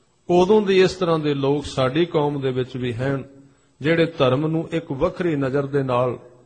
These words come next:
ਨਵੇਂ ਤੌਰ ਤਰੀਕਿਆਂ ਤੇ ਤੋਰਨਾ ਚਾਹੁੰਦੇ। ਧਰਮ ਹੈ ਤਾਂ ਮਨ ਦਾ ਹੀ ਵਿਸ਼ਾ ਹੈ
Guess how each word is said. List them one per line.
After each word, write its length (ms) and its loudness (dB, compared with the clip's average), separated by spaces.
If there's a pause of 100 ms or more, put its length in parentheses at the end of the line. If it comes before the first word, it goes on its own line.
(120)
ਨਵੇਂ 400 2
ਤੌਰ 300 4
ਤਰੀਕਿਆਂ 480 -4
ਤੇ 140 -4
ਤੋਰਨਾ 440 -2
ਚਾਹੁੰਦੇ। 420 -6 (920)
ਧਰਮ 300 2
ਹੈ 280 2
ਤਾਂ 200 -2
ਮਨ 300 0
ਦਾ 80 0
ਹੀ 60 4
ਵਿਸ਼ਾ 360 0
ਹੈ 400 -12